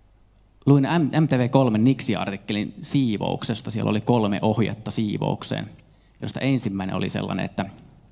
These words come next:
että jos haluaa nopeasti siivota, niin piilota tavarat kaappiin. Ja toinen ohje oli se, että, että,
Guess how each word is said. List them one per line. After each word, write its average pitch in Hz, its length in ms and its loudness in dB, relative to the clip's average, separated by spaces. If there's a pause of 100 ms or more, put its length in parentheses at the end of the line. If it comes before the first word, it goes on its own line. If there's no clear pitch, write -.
(680)
että - 120 -4
jos - 100 -4
haluaa 107 240 2
nopeasti 127 420 0
siivota, 101 420 -2
niin 82 320 -8 (380)
piilota 113 340 2
tavarat 98 400 -4
kaappiin. 98 760 -4 (440)
Ja - 60 -12
toinen 117 400 2
ohje 101 220 -2
oli 95 160 0
se, 107 160 -4
että, 104 240 -8 (1160)
että, 98 540 -8